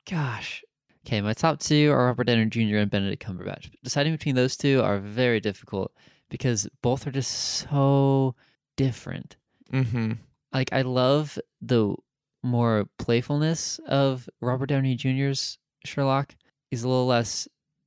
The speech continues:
Speaker 1: serious and sane. Um, and I, uh, I love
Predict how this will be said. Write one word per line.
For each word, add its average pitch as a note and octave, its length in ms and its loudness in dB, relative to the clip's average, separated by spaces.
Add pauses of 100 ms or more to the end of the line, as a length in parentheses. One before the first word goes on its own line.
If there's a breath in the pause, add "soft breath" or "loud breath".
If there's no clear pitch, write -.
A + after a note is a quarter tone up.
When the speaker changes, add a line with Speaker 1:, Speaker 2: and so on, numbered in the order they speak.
(280)
Speaker 1:
serious A#2 500 -2
and G#2 120 -4
sane. A2+ 420 -2 (680)
Um, G2 520 -2 (340)
and D#3+ 100 0
I, D#3+ 120 4
uh, C#3 180 0 (240 loud breath)
I C#3+ 80 2
love D#3+ 380 2